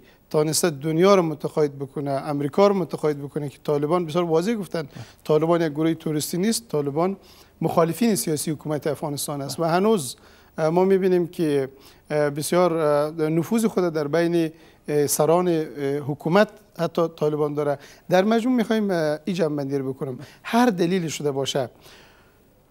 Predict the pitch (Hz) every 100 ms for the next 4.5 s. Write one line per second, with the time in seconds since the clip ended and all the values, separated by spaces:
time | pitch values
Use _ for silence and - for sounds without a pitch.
0 | - 185 190 180 175 156 156 220 160 151
1 | 185 208 185 160 - - 170 180 165 -
2 | - 240 185 - 160 151 156 147 143 143
3 | 127 147 139 165 147 131 190 185 139 147
4 | 147 147 160 143